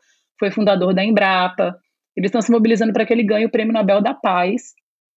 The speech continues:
em razão desse processo. Então, paz de quem, né? É um escárnio,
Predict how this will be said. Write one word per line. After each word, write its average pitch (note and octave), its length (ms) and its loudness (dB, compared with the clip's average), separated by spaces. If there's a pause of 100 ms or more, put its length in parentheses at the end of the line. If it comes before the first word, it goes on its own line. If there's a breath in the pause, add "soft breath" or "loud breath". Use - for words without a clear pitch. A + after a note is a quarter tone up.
(220)
em D4 160 4
razão A#3 340 2
desse C#4 220 0
processo. C4 580 0
Então, A#3+ 460 -2 (680)
paz A#3 240 0
de D4+ 80 2
quem, A3 320 -2
né? E3 200 -6 (280)
É E3 340 -4
um D#3+ 80 -4
escárnio, F#3+ 720 -4